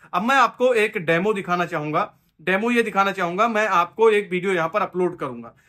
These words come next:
अपलोड करके ये दिखाना चाहूंगा कि मेरी वीडियो जो अपलोड होती है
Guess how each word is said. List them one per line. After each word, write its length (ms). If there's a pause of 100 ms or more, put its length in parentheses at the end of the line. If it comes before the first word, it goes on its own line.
(100)
अपलोड 360
करके 300
ये 80
दिखाना 320
चाहूंगा 340
कि 120
मेरी 180
वीडियो 280
जो 120
अपलोड 320
होती 220
है 140